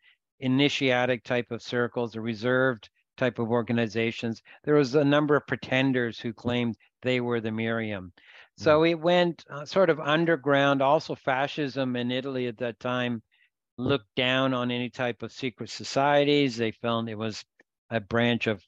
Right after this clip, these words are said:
Speaker 1: Mason-, Freemasonry, which were internationalists and all that type of thing. So it went underground for a few decades. It surfaced after the war, but again, there was a lot of schisms in terms of various pretenders. There,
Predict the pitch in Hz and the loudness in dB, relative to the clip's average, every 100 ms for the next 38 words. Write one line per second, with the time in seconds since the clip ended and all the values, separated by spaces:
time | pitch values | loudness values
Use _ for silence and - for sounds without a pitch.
0 | _ 127 120 127 131 - 139 123 139 139 | _ -6 0 2 2 2 -2 0 0 2
1 | 135 135 - 131 127 127 120 107 107 104 | 2 0 -2 -2 -2 -2 -4 -6 -8 -8
2 | 107 101 - - _ - 123 117 110 113 | -6 -6 -10 -20 _ -4 -2 0 2 2
3 | 120 - 127 117 117 117 - 107 101 101 | 0 0 0 2 0 -2 -4 -8 -8 -8
4 | 107 120 120 120 120 - 110 107 - 104 | -4 -2 0 0 0 -2 -4 -6 -8 -8
5 | 101 95 _ - - - 160 151 180 185 | -8 -10 _ -20 -20 0 4 6 6 6
6 | 185 143 147 139 139 - 135 123 135 131 | 4 2 4 4 2 0 0 0 -2 -2
7 | 123 127 - 131 123 110 113 - 175 170 | 0 -2 -2 -2 -2 -6 -12 -2 4 4
8 | - 147 - _ _ - 139 135 143 123 | 2 -4 -6 _ _ -2 0 0 -4 -6
9 | 117 131 160 165 147 139 135 139 127 117 | -6 -2 2 2 0 -2 0 -2 -2 -4
10 | 123 123 123 123 110 _ _ _ _ - | -6 -4 -4 -4 -8 _ _ _ _ -8
11 | 135 131 123 123 120 113 113 - 120 110 | -2 0 0 0 -2 -4 -6 -4 -4 -4
12 | 110 113 120 120 - - - 117 113 113 | -4 0 0 0 -6 -12 -8 -4 -2 0
13 | 117 104 113 107 | -4 -4 -4 -4